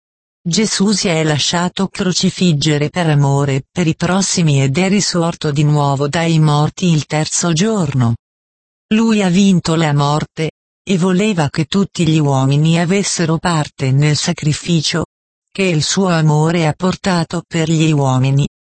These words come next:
Egli voleva che anche loro dovessero diventare vincitori della morte,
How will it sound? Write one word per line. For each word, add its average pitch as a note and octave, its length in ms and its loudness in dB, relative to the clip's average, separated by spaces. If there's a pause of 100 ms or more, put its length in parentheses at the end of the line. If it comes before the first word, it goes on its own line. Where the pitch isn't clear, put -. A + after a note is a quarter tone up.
(180)
Egli G3 340 2
voleva F#3 520 0
che F3 160 -2
anche F3 320 0
loro F3 320 2
dovessero E3 680 0
diventare E3+ 680 0
vincitori F#3 840 0
della C#3+ 300 0
morte, D3 560 -2